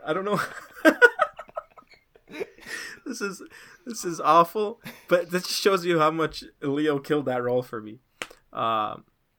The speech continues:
yeah, so he comes off as, like, a smart character, but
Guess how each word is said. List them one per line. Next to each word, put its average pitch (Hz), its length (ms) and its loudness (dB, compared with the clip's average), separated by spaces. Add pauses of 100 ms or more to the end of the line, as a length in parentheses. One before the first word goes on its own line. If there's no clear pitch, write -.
(120)
yeah, 175 180 6
so 175 140 0
he 160 100 -6
comes 196 260 0
off 185 200 0
as, 139 140 -2
like, 131 240 -6
a 127 60 -6
smart 131 480 -4
character, 151 420 -2
but 143 240 -8